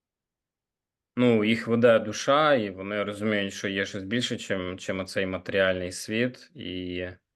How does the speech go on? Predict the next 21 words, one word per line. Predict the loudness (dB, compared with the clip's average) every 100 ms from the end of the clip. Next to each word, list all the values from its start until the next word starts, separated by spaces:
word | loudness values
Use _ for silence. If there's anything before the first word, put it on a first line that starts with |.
| _ _ _ _
і | -8 -4 -4
вони, | -4 -2 2 4 4 2 -2 _ _ _ _ _
якби, | -6 -4 -2
живучи | 0 0 2 0
в |
суспільстві, | 0 -8 -2 -2 -2 -4 -4 -4 -4 -6 -8
ну, | -8 -6 -4 -4 0
деколи, | 0 2 0 2 2 0 -6 _ _ _ _ _ _ _ _ _ _ _ _
якби, | -6 -6 -4 4 4
це | 4 -6
суспільство, | -6 0 0 2 2
вони | 4 4
думають, | 6 6 4 2
що | 0
їм | 0
заважає | 2 0 2 2 2
це | -2
суспільство | -12 -20 -8 -8 -4 -2
якось, | -2 -2 -8 -6
якось | -8 -8 -14
знайти | -8 -8 -6 -2 0 0